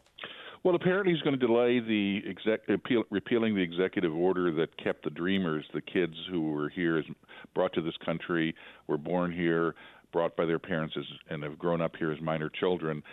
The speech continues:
He's gonna defer that until he works out a bigger solution with other immigration problems. Uh, I think he's gonna start building the wall. Congress has already appropriated the money for the wall, so nothing new has to be done on that. Uh, I think he's gonna move f-,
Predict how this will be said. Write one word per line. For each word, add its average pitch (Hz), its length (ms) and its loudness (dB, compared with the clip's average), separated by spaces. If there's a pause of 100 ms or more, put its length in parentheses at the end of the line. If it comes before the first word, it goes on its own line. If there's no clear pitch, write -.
(220)
He's 85 100 -6
gonna 95 180 2
defer 95 460 0
that 85 260 2
until 85 340 -2
he 85 60 2
works 80 260 -2
out 80 120 2
a 73 40 -4
bigger 80 360 -2
solution 76 420 -4
with 69 120 -8
other 87 200 2
immigration 76 520 -4
problems. 71 500 -4 (560)
Uh, 113 120 0
I 113 120 0
think 113 160 -4
he's 113 80 -2
gonna 95 260 -2
start 95 300 0
building 95 260 0
the 98 80 2
wall. 92 340 2
Congress 104 360 -2
has 92 100 0
already 85 220 2
appropriated 87 480 0
the 82 80 -4
money 78 260 -2
for 78 80 -6
the 73 60 -4
wall, 76 340 -2
so 92 60 -4
nothing 82 320 -4
new 82 120 -2
has 82 180 -2
to 80 100 -10
be 78 100 0
done 76 220 0
on 76 140 -4
that. 78 320 0 (520)
Uh, 110 180 0
I 120 160 0
think 135 120 -2
he's 120 140 -2
gonna 107 200 0
move 92 200 0 (120)
f-, - 680 -18